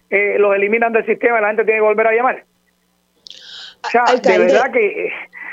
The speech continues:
Speaker 1: hay que defender este país por todas las esquinas, hay que defenderlo.
Speaker 2: Ahí,
Speaker 1: De lo básico.
Speaker 2: ahí, en la, en la historia se plantea, por ejemplo, el asunto de que, eh, hay unos dineros que están atados,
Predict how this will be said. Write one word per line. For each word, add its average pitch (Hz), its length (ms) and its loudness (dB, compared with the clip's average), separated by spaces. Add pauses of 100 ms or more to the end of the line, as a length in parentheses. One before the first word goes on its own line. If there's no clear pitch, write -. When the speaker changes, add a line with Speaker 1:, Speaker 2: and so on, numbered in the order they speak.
(160)
Speaker 1:
hay 190 160 -2
que 196 100 -2
defender 220 460 -2
este 220 200 0
país 196 280 0
por 202 140 0
todas 202 180 2
las 202 100 0
esquinas, 208 220 -2
hay 202 60 -6
que 247 100 2
defenderlo. 175 760 -2 (720)
Speaker 2:
Ahí, 240 100 4
Speaker 1:
De - 40 4
lo 190 140 2
básico. 220 360 0
Speaker 2:
ahí, 294 220 0 (300)
en 220 100 2
la, 226 80 2 (160)
en 220 140 2
la 208 60 2
historia 247 280 2
se 320 160 -4
plantea, 294 460 -2
por 294 120 -2
ejemplo, 294 440 -2
el 247 100 8
asunto 233 460 2
de 220 120 2
que, 190 300 -2
eh, - 260 4
hay 180 140 2
unos 220 220 -2
dineros 220 300 0
que 240 100 -14
están 185 200 -8
atados, 202 380 0